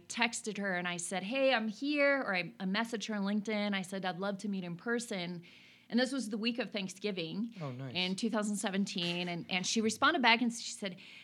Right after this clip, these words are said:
Speaker 1: "Hey, my husband and I are playing a gig in Butte tomorrow. You should come dance with us."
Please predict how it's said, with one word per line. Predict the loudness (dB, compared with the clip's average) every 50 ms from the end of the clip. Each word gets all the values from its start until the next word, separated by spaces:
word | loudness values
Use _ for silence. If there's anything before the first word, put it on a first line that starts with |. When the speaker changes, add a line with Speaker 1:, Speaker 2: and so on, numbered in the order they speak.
| -4 2
Speaker 1:
"Hey, | 4 6 6 6
my | 6
husband | 4 4 4 2 4 4 2 4
and | 6 8
I | 10 10 10
are | 10
playing | 6 4 4 6 6 6 6 6
a | 4 4
gig | 4 4 4 4 4 4 2 2
in | 2 0 0
Butte | -2 -2 0 2 4 6 6 6 4 4 2 0 -4 -6 -10 -4
tomorrow. | 0 4 4 6 8 8 10 10 10 10 10 8 6 6 4 4 2 0 -6 -10 -6
You | -4 -2
should | -2 -2 -2
come | 0 2 4 6
dance | 8 8 8 6 6 4 4
with | 4 4 4
us." | 4 2 2 0 -2 -4 -8 -16